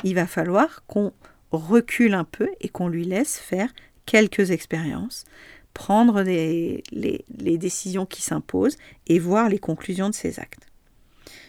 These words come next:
Donc, prenons en compte sa présence, ses idées,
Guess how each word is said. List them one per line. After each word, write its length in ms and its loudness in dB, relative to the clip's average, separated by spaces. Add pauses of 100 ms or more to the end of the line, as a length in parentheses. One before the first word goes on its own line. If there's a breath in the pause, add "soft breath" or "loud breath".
(120)
Donc, 180 2 (220)
prenons 420 12
en 80 10
compte 340 2 (160 soft breath)
sa 260 0
présence, 800 0 (180 soft breath)
ses 380 0
idées, 440 2